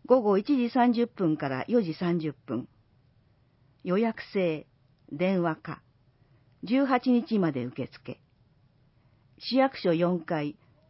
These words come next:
四の一会議室。担当は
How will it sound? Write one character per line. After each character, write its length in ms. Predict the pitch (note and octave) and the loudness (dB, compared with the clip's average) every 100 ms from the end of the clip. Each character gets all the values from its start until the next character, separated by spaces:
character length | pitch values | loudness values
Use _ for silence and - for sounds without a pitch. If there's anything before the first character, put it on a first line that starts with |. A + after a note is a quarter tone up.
| - | 0
四 340 | A#3+ D4 C4 | 4 6 6
の 140 | F3+ D#3+ | 4 2
一 320 | D#3 - G3+ | 0 -6 -6
会 300 | - F#3 E3+ | -2 2 2
議 120 | C#3+ | 0
室。 360 | - - - - _ _ _ _ _ _ _ _ _ _ _ _ _ | -2 -16 -20 -20 _ _ _ _ _ _ _ _ _ _ _ _ _
担 180 | A3 B3 | 2 2
当 260 | - A3+ G3 | 2 2 4
は 220 | F#3+ | 4